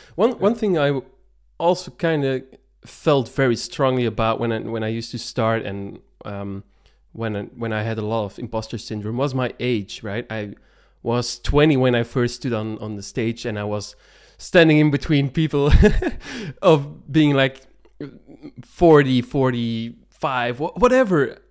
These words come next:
Speaker 1: Um, and now I've kinda learned that age doesn't really matter, but still, I, I was standing, like, as this little guy from Belgium, twenty years next to people working at Meta, working at wha-, whatever big company there is.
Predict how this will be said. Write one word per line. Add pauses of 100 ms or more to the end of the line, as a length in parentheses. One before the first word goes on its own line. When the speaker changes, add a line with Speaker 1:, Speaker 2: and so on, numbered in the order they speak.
(120)
Speaker 1:
Um,
and
now
I've
kinda
learned
that
age
doesn't
really
matter, (500)
but
still,
I, (440)
I
was
standing,
like,
as
this
little
guy
from
Belgium, (320)
twenty
years
next
to
people
working
at
Meta,
working
at (300)
wha-,
whatever
big
company
there
is.